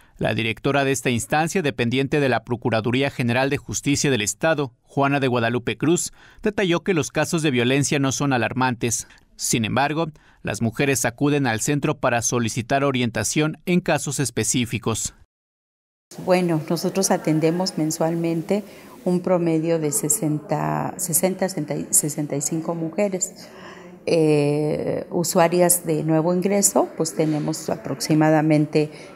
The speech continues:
Speaker 2: entre veintitrés, veinticuatro mujeres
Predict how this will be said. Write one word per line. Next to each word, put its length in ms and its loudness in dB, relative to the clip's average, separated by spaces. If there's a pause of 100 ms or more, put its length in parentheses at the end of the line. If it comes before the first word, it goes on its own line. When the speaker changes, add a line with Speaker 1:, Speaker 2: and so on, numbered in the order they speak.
Speaker 2:
entre 480 4
veintitrés, 840 2
veinticuatro 600 0
mujeres 640 2